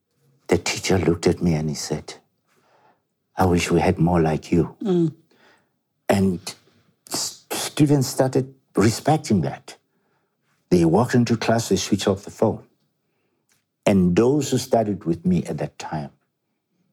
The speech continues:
Speaker 1: were motivated, were inspired, and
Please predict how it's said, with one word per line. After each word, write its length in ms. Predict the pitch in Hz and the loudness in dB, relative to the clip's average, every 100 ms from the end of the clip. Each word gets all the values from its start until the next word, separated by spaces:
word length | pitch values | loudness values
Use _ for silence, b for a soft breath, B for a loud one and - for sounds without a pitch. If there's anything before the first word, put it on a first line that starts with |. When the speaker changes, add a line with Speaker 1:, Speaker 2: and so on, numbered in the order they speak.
| _ _ _ | _ _ _
Speaker 1:
were 140 | - 82 | 0 2
motivated, 920 | 78 85 90 85 87 85 95 87 - - _ _ | 2 0 0 2 2 0 -2 -4 -8 -20 _ _
were 60 | 69 | -6
inspired, 760 | 65 - - 98 104 98 101 - _ _ _ _ _ _ | -4 -6 0 2 4 2 -4 -18 _ _ _ _ _ _
and 240 | 80 71 | -10 -10